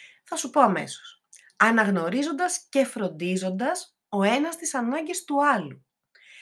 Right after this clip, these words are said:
Σεβόμενοι ο ένας τις επιθυμίες του άλλου. Σεβόμενοι τους εαυτούς μας πρώτα και τα συναισθήματα που μας έφεραν κοντά.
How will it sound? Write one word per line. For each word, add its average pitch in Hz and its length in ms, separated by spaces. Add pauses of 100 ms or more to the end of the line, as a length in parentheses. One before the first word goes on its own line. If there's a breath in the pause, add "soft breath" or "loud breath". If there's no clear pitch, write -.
(260 loud breath)
Σεβόμενοι 214 1000
ο 202 100
ένας 302 320
τις 269 200
επιθυμίες 226 680
του 69 160
άλλου. - 300 (640 loud breath)
Σεβόμενοι 240 640
τους - 240
εαυτούς 330 540
μας 240 200
πρώτα 151 540 (240)
και 277 120
τα 277 100
συναισθήματα 339 640
που 359 80
μας 320 220
έφεραν 262 420
κοντά. 147 440